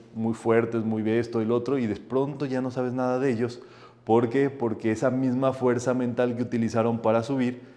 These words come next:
es la que luego los tumbó. Entonces,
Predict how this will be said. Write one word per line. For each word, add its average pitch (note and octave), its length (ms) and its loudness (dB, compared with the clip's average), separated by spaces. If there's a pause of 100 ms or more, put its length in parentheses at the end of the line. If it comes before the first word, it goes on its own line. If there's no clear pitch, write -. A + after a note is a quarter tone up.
(160)
es F#2+ 160 -2
la A#2 180 -2
que G#2 120 -4
luego G2+ 240 2
los G#2 220 -4
tumbó. G#2 520 -8 (1700)
Entonces, G#2 920 0